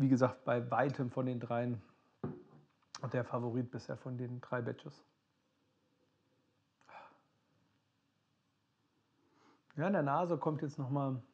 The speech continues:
so ein bisschen noch eine Süße dazu. So eine Weinsüße. Ich könnte euch jetzt einen vorschmatzen.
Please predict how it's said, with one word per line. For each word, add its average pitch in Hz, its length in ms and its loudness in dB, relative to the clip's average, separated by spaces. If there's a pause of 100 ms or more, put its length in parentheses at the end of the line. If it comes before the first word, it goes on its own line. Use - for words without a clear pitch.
(380)
so 139 80 -2
ein 127 60 2
bisschen 135 420 -2 (1700)
noch 139 180 -4
eine 139 140 4
Süße 131 380 0
dazu. 120 360 -8 (200)
So 143 60 -10
eine 131 120 -6
Weinsüße. 135 600 -2 (4000)
Ich - 80 -20
könnte 127 180 0
euch 120 100 0
jetzt 139 140 0
einen 151 220 0
vorschmatzen. - 520 -6